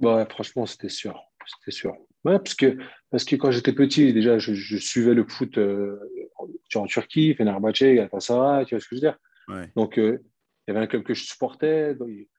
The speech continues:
Speaker 1: y avait la sélection qui était quelque chose de, d'énorme.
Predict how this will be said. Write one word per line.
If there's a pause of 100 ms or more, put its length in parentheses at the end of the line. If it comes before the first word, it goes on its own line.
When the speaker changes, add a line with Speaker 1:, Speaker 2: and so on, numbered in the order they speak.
(420)
Speaker 1:
y
avait
la
sélection
qui
était
quelque
chose
de, (720)
d'énorme.